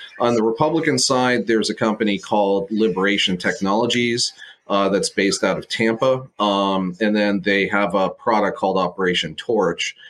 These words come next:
uh, which does some of the same things for conservatives, but it's a little bit different. Um, I think we're moving into, you know, I would call this the fourth generation of political campaigns. Uh,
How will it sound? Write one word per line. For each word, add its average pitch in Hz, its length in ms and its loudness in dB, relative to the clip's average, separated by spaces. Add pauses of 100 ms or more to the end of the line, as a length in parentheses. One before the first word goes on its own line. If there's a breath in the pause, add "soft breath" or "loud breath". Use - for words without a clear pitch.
(240 loud breath)
uh, 98 280 0
which 107 280 -2
does 147 280 2
some 143 160 2
of 120 140 0
the 107 60 2
same 113 400 2
things 95 460 0
for 90 240 -2
conservatives, 90 760 0
but 95 140 -2
it's 92 140 -2
a 101 60 -2
little 107 320 0
bit 87 280 -2
different. 80 540 -4 (480 loud breath)
Um, 123 380 2
I 143 80 4
think 208 260 0
we're 208 200 4
moving 135 360 2
into, 110 640 2
you 113 160 0
know, 104 360 2
I 131 120 2
would 147 140 -2
call 135 180 2
this 110 220 0
the 107 100 -4 (160)
fourth 117 400 0
generation 104 800 0
of 95 140 -8 (200)
political 101 380 0
campaigns. 117 840 0 (440 loud breath)
Uh, 101 260 4